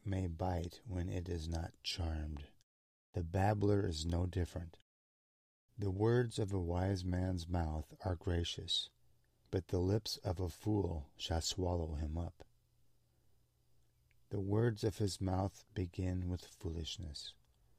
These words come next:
and the end of his talk is raving madness. A fool also multiplies words. No man knows what is to be. Who can tell him what will be after him?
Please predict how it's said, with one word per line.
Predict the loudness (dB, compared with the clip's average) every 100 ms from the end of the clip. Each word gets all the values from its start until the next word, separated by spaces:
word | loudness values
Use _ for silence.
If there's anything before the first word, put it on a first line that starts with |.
| -20 _ _ -20 -12 -4
and | -2
the | 0
end | 2 2 2
of | 0
his | 0 -2
talk | -2 -2 -2 -4 -6
is | -6 -4
raving | -4 0 0 2 0 -2 -2
madness. | -2 -4 -6 -8 -8 -12 _ _ -20 _ _ _ -6 -4
A |
fool | -4 0 4 6 6 6
also | 4 2 2 2
multiplies | 2 0 -2 0 0 2 0
words. | 0 0 0 -4 -8 -12 _ _ _ _ _ _
No | -2 2 4
man | 4 4
knows | 4 4 2 0
what | 0 0 0
is | -2 -2
to | -4
be. | -2 -2 -2 -8 -14 _ -20 _ _ _ -20 -20 _ -4
Who | -4
can | 2 0
tell | 4 4 6
him | 4 2
what | -2 -2
will | -2 -2
be | -2 0
after | 0 -2 -6
him? | -8 -8 -10